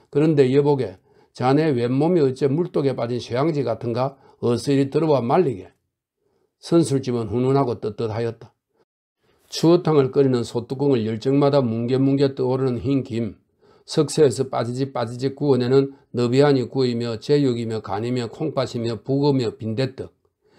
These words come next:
이 너저분하게 널어놓은 안주 탁자에 김첨지는 갑자기 속이 쓰려서 건-, 견딜 수 없었다. 마음대로 할 양이면 거기 있는 모든 먹은 먹이를 모조리 깡그리 집어삼켜도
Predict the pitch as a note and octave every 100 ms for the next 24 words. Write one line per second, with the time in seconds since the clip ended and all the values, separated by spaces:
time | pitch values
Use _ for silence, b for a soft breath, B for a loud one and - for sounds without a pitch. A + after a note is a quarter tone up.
0 | b b D3+ D3+ B2 A2+ B2+ C3 C3+ D3+
1 | E3 C3+ C#3+ D3 D3 B2+ C3 D3 B2+ B2
2 | B2+ B2 B2+ A#2+ A2 A2 C#3 C3+ A#2 G#2+
3 | G2+ G2+ B2+ B2+ B2+ B2+ B - - D#3
4 | C3+ A2 - B2 G2+ G2+ C3+ C#3+ C#3 D3
5 | D3+ C3+ A2+ - A2 G2+ G#2+ - F#2 _
6 | _ _ B B B B A#2 B2+ D3 E3
7 | F3+ C3 C3+ C3+ C3+ A#2+ A2 C#3+ C3 A#2+
8 | A2+ A2 G#2+ C3 D3 D#3 C#3+ D#3 C#3+ B2
9 | C#3 B2 G#2+ F#2+ - A2+ A2+ D3 C#3 A#2+
10 | B2 C3+ D#3+ C3+ F#3+ D#3 A#2+ D3 C3 C3+
11 | D#3